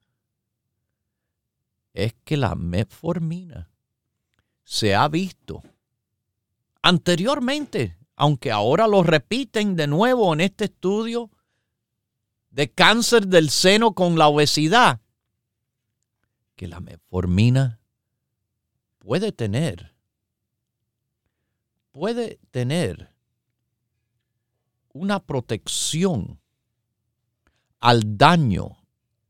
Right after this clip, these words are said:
que le ocurre al A D N, daño que sabemos es lo que ocurre en cáncer. Pero ciertas de estas geta-,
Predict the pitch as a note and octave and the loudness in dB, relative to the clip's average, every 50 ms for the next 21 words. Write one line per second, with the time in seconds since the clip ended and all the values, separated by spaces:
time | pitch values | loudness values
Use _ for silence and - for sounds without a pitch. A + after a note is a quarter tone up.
0 | _ _ _ - A#2 A2+ A2 G#2+ G#2 G#2 G2+ - _ - E3 F#3 D#3+ B2+ G#2+ G2+ | _ _ _ 2 2 4 6 6 4 4 2 0 _ 0 2 2 2 2 0 -2
1 | F2 - - - _ _ _ _ _ _ _ _ _ _ _ _ _ _ _ _ | -2 -4 -6 -12 _ _ _ _ _ _ _ _ _ _ _ _ _ _ _ _
2 | _ _ - A2+ A2 G2+ - _ - A2 A2+ A#2+ A#2+ A#2 C3 C3 - - A2+ A#2 | _ _ 2 4 4 4 2 _ 4 6 6 6 6 6 4 4 4 2 2 2
3 | A2+ G#2 F#2 E2 D2 - _ _ _ _ _ _ _ G2+ - E2 F2 F2 E2 E2+ | 2 2 0 -2 -6 -10 _ _ _ _ _ _ _ -8 -4 -2 -2 0 0 0
4 | G#2+ D3+ D3+ - - F2+ E2 F2 G2 C3+ D#3 D#3 - _ _ _ _ _ _ _ | 0 -2 -2 -4 -2 -2 0 0 0 -2 -4 -8 -12 _ _ _ _ _ _ _
5 | _ _ _ _ _ _ _ _ _ _ _ _ _ _ _ _ _ _ _ _ | _ _ _ _ _ _ _ _ _ _ _ _ _ _ _ _ _ _ _ _
6 | _ - - - B2 C3+ A#2 G2 E2 C#2+ D2 D#2+ D#2+ - - - - _ _ F2+ | _ -8 -2 0 0 2 2 0 0 -2 -6 -10 -12 -14 -20 -20 -20 _ _ -4
7 | F#2 G2 G2+ - - - - - - _ _ _ _ _ _ _ _ _ _ _ | -4 -4 -4 -8 -10 -12 -14 -14 -18 _ _ _ _ _ _ _ _ _ _ _
8 | _ _ _ _ _ _ _ _ _ _ _ _ _ _ _ _ _ _ - G2+ | _ _ _ _ _ _ _ _ _ _ _ _ _ _ _ _ _ _ -8 -8
9 | F#2+ - G#2 F#2+ F2 E2 - - G2+ G2 F#2 F#2+ G#2+ G#2 F#2+ F#2 F2 - - - | -4 -2 0 0 0 -2 -2 -2 0 0 0 2 0 0 0 0 -4 -4 -2 -2
10 | F2 F2 D#2 D#2 - - - - - _ _ _ _ _ _ _ _ _ _ _ | -2 -2 -2 -4 -8 -10 -12 -14 -20 _ _ _ _ _ _ _ _ _ _ _
11 | _ _ _ _ _ _ _ _ _ _ _ _ _ _ _ _ _ _ _ _ | _ _ _ _ _ _ _ _ _ _ _ _ _ _ _ _ _ _ _ _
12 | - - - _ _ _ _ _ - E3+ E3+ E3 D#3+ E3 - - - - - D#3+ | -20 -20 -20 _ _ _ _ _ 2 4 4 4 2 2 -2 -6 -6 -4 -2 0
13 | E3+ F3+ G3 G#3 - - G#3+ G#3+ G3 - - - - A#2 G#2 A2 B2+ C3+ - _ | 0 0 0 -2 -6 -4 -4 -4 -4 -4 -8 -6 -4 -2 -2 0 -2 -4 -6 _
14 | D3 D3+ C#3 - - - - A#2+ A2+ - - G#2 - | -8 -8 -6 -8 -8 -4 -2 -2 -2 -2 -4 -6 -6